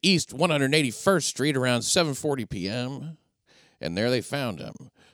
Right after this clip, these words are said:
Uh, he wouldn't drop the knife, uh, the, the officer said, and they shot him after he turned towards him still holding it. Their body cams picked up the whole thing. I don't think that the tape has been released yet, but they are investigating how many times the cops demanded the man drop the knife and how many <laughs> shots they fired.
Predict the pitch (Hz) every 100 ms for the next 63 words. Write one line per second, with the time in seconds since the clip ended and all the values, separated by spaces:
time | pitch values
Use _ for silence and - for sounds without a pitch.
0 | - 90 87 76 64 - 95 110 110 123
1 | 127 107 143 156 107 - - - _ _
2 | _ - _ - 78 62 - - 76 76
3 | 73 67 78 87 82 82 95 139 101 87
4 | - - 120 131 131 131 131 101 - 127
5 | 123 - 117 104 107 113 104 101 120 92
6 | 71 - 101 131 180 156 131 127 120 131
7 | 127 104 110 110 - 104 120 113 117 107
8 | - 87 - 80 - 110 110 - 95 104
9 | 87 113 135 - 139 131 - 98 117 156
10 | 151 117 123 - 107 90 143 175 143 -
11 | 147 139 127 - - 135 127 - 101 113
12 | 123 113 87 87 92 92 101 101 - 113
13 | 113 - 90 98 98 90 85 - 90 -
14 | - 85 - 101 87 78